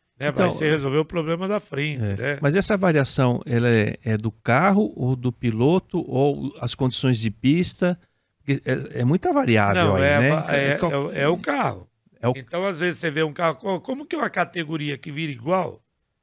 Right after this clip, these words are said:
Speaker 1: uma Stock Car, por exemplo?
Speaker 2: É.
Speaker 1: Ela é uma categoria que ela, o amortecedor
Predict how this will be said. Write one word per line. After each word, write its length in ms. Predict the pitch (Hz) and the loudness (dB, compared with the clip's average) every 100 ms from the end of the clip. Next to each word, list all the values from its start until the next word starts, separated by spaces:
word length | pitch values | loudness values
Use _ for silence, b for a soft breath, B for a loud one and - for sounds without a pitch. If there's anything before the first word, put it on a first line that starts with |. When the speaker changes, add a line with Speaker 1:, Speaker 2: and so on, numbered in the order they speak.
| 139 | -10
Speaker 1:
uma 120 | 175 | -10
Stock 340 | 175 214 220 | -8 -8 -6
Car, 260 | - 156 - | -2 -2 -4
por 140 | 151 | -8
exemplo? 340 | 131 117 107 - | -10 -10 -14 -8
Speaker 2:
É. 220 | 110 98 95 _ _ _ _ _ | -4 -4 -6 _ _ _ _ _
Speaker 1:
Ela 140 | 156 180 | -2 0
é 20 | |
uma 140 | 196 202 | 0 -2
categoria 600 | 196 202 165 165 165 147 | -2 -2 -4 -2 -2 -2
que 120 | 151 | -2
ela, 480 | 143 135 120 107 92 _ _ _ _ _ _ _ - - | -2 0 -2 -4 -10 _ _ _ _ _ _ _ -20 -6
o 80 | 147 | -4
amortecedor 800 | 170 190 185 180 170 240 262 | -2 -4 -6 -6 0 2 2